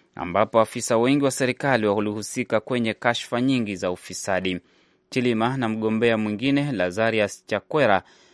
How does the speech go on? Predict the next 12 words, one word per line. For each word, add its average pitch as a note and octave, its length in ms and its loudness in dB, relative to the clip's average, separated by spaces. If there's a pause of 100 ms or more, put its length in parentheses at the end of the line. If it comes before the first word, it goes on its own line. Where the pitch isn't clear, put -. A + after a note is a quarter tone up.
(180)
ambaye G#2+ 360 2
ni A#2+ 80 0
mchungaji B2 760 -2
wa C3 140 2
zamani, A#2 520 0
wanadai A2 500 0
Mutharika G#2+ 680 -4
alichangia A2+ 640 -2
katika A2 360 -2
kushamiri A#2+ 880 -2
kwa A#2 200 2
ufisadi A#2 800 -4